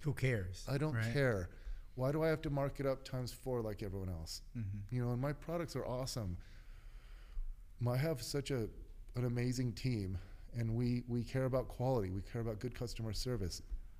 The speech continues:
Speaker 2: I spend so much freaking money ordering all this stuff so I have it in stock, so that you buy something from me, you get it within, like, a week. How cool is that?
Speaker 1: Mm.
Speaker 2: Back in the day, I had to wait. I remember my first big order,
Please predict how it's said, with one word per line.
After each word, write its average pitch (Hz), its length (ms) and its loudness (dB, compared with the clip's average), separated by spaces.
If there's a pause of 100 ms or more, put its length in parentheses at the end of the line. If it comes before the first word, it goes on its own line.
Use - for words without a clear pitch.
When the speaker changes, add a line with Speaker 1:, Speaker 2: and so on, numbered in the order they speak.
Speaker 2:
I 120 80 0
spend 147 340 -2
so 131 220 -4
much 147 240 -2 (160)
freaking 139 240 0
money 120 380 2
ordering 127 340 2
all 117 120 2
this 104 140 0
stuff 117 280 0
so 113 140 -2
I 101 40 0
have 117 200 2
it 113 80 0
in 101 80 0
stock, 113 500 4 (640)
so - 260 -2
that 131 180 0
you 147 80 2
buy 139 240 6
something 123 400 2
from 117 200 2
me, 117 80 4
you 113 100 6
get 117 200 2
it - 80 2
within, 117 280 2
like, 104 160 0
a 107 60 0
week. 107 340 2 (280)
How 127 160 -2
cool 131 240 0
is 107 100 0
that? 117 360 0
Speaker 1:
Mm. 107 200 -2 (440)
Speaker 2:
Back 101 180 -2
in 123 60 2
the 123 80 0
day, 135 160 4
I 123 100 6
had 107 140 2
to 104 80 2
wait. 113 300 2
I - 1400 -14
remember 127 240 4
my 110 40 2
first - 360 0
big 120 220 4
order, 104 440 2